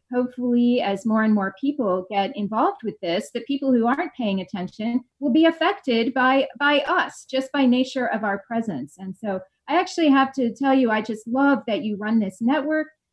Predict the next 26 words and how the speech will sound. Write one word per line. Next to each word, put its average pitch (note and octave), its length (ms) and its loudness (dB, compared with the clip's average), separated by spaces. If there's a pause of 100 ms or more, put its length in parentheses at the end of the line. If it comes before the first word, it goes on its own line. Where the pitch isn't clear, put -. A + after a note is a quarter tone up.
(100)
that A#3 100 -10
you're A3+ 120 0
spreading C4+ 580 2
this, A3 380 -2
uh, G3 240 0 (260)
message C#4 560 2
of G#3 200 -6
Ram A3 260 2
Dass, C4 500 0 (240)
because A3+ 580 0 (340)
Be D#4+ 260 4
Here D#4 300 2
Now A3+ 520 4 (300)
was G3+ 240 -2
a A3 80 -4
seminal E4+ 480 2
book, G3 220 -4 (140)
but G#3 220 -2 (280)
I C4 80 -2
gotta D#4 240 4
say, G3+ 420 0
Be C#4 200 6
Love B3 500 4
Now G3 600 2 (300)
is A#3 320 0
kinda B3 680 4